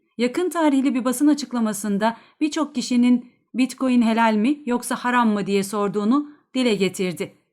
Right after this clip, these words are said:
Martin, en dürüst cevabın Bitcoin'in hem işlem hem de ödeme ağı olduğu için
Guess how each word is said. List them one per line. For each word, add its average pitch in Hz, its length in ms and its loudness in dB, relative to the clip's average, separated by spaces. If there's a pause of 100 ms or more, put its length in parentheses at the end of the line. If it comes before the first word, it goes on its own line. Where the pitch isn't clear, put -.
Martin, 202 600 0 (120)
en 294 220 6
dürüst 240 300 0
cevabın 226 580 2 (300)
Bitcoin'in 262 760 2
hem 247 220 2
işlem 196 580 -4 (140)
hem 254 280 4
de 247 60 2
ödeme 240 300 4
ağı 285 260 4
olduğu 202 260 2
için 220 480 0